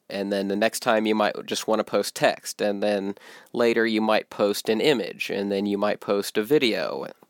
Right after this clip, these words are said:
uh, link, and then you might upload a video via Facebook, that sort of thing. And the reason you wanna do that is because you will get different levels of engagement for all those different, uh, types of post. And nobody,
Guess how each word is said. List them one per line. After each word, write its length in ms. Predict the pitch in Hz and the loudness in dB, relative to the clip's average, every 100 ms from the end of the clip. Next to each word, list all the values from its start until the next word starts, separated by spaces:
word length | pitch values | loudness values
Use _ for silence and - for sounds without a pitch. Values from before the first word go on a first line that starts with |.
| _ | _
uh, 240 | 92 82 - | -6 -4 -4
link, 400 | 110 110 82 - | 0 0 0 -2
and 100 | 98 | 0
then 120 | 107 | 2
you 100 | 110 | 2
might 240 | 113 107 - | 2 0 0
upload 440 | - - 101 98 | 0 0 -2 -2
a 40 | 90 | -4
video 460 | 104 95 95 92 | -4 0 0 0
via 300 | 98 110 101 | 0 0 0
Facebook, 500 | - 95 - - - - | -2 -4 -4 -6 -8 -4
that 220 | - - | -4 -2
sort 200 | - - | -4 -6
of 60 | - | -4
thing. 240 | - - - - - - - - - - - _ - | -6 -6 -12 -20 -20 -20 -18 -16 -16 -20 -20 _ -4
And 160 | 104 | -2
the 60 | 107 | 0
reason 220 | 143 151 | 0 0
you 40 | 131 | 2
wanna 140 | 113 | 2
do 220 | 107 110 | 2 2
that 320 | 117 135 110 - | 4 4 4 -2
is 160 | 107 | -6
because 640 | 107 - 110 101 98 98 - - _ | -6 -4 -2 -2 -2 -8 -12 -20 _
you 140 | 113 | -2
will 80 | 113 | -2
get 360 | 107 131 - 107 | 0 0 -2 -2
different 400 | 113 - 131 - | -2 0 -2 -2
levels 460 | 107 104 104 104 | 0 2 0 -4
of 80 | 98 | -6
engagement 720 | 95 95 104 104 104 101 - | -8 -2 0 0 0 -4 -4
for 240 | - 104 87 | -2 0 0
all 100 | 95 | -2
those 240 | 87 92 | -4 -6
different, 500 | 104 98 - 87 - _ _ _ _ _ - | -6 -6 -4 -6 -6 _ _ _ _ _ -8
uh, 360 | 90 90 90 - - | -4 -4 -4 -8 -4
types 340 | - 98 - | 0 0 -2
of 100 | 82 | -12
post. 520 | - 117 92 58 - _ _ _ - | -2 0 0 -4 -14 _ _ _ -6
And 340 | 98 95 - _ _ _ _ _ | -4 -4 -10 _ _ _ _ _
nobody, 1160 | - 76 71 127 135 131 131 127 123 120 120 | -20 -16 -6 0 2 2 2 2 0 -2 -4